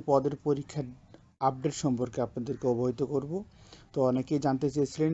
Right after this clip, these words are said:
এই সম্পর্কে এবং অনেকে সাজেশন সম্পর্কে জানতে চেয়েছিলেন। তো আপনাদের বলবো যে আমাদের একটি স্পেশাল সাজেশন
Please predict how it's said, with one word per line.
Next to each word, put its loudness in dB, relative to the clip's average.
এই 0
সম্পর্কে -2
এবং 2
অনেকে 0
সাজেশন -2
সম্পর্কে -2
জানতে -2
চেয়েছিলেন। -2
তো -2
আপনাদের 0
বলবো 2
যে 4
আমাদের 0
একটি -4
স্পেশাল 2
সাজেশন -2